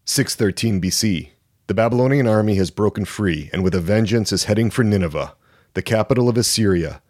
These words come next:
the biggest, most powerful city of the world. The Medes, Persians, Scythians, Cimmerians all join in with the Babylonians and pile on. It's payback time for the brutal years of subjection.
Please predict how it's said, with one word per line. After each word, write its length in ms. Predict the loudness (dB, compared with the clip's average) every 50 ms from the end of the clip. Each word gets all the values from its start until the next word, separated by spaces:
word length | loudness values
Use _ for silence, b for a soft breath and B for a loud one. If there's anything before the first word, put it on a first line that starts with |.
| _ _ _ _ _ -4
the 80 | -4
biggest, 560 | 0 2 2 2 2 2 0 0 -2 -6 -4 -2
most 320 | 0 0 0 0 -4 -10
powerful 460 | -4 0 2 2 2 2 0 0 -2
city 320 | -2 -2 -2 0 2 2 2
of 100 | 2 2
the 80 | 2
world. 540 | 0 2 2 0 0 -2 -6 -8 -12 -18 _ _ _ b b b b b b b
The 60 | 0
Medes, 540 | 2 2 4 2 2 0 -2 -4 -6 -8 -8 _ _
Persians, 640 | -2 0 2 2 2 0 -2 -4 -4 -6 -8 -10 _ b b b b b b b b
Scythians, 720 | b -2 2 2 0 0 2 0 0 0 -2 -4 -6 -8 -8 -6
Cimmerians 800 | -2 0 2 2 4 4 2 2 0 -2 -4 -6 -6 -8 -10 _
all 260 | -2 2 2 2 2
join 340 | 2 2 2 4 4 4 4
in 360 | 4 4 4 2 0 -4 -8 _ _ -2
with 120 | 0 0
the 60 | 2
Babylonians 800 | 2 2 2 2 2 0 2 0 0 0 0 -2 -2 -4 -6 -8 -10 _ _ _ -10
and 240 | -8 -8 -8 -8
pile 340 | -4 0 0 0 2 2 0
on. 380 | 0 0 -2 -4 -8 -12 -14 -16 _ b b b b b b b b b b
It's 160 | b -2 -2
payback 420 | 0 0 0 2 2 0 -2 -2 -2
time 300 | -2 -2 0 0 -2 -4
for 120 | -4 -4
the 80 | -6 -4
brutal 300 | -2 -2 -2 0 0 0
years 400 | 2 2 4 4 2 2 -2 -6
of 220 | -4 -4 -4 -2
subjection. 800 | -4 -8 -8 -8 -4 -2 -2 -2 -2 -6 -10 -12 -12 -12 -14 -18